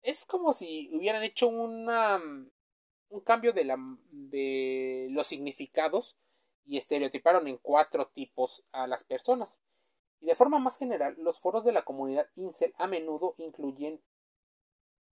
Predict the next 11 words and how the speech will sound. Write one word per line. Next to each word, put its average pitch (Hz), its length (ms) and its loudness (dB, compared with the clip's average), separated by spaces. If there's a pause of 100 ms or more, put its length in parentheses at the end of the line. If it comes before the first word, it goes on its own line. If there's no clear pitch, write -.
(120)
mm, 302 200 -14
cierta, 240 840 6
mm, 165 560 -10
discriminación 151 920 -2 (220)
y 139 360 -12
ciertas 175 340 -2
palabras 143 480 0
que 131 140 -12
podrían 131 540 -4 (840)
verse 160 380 6
como 135 480 -2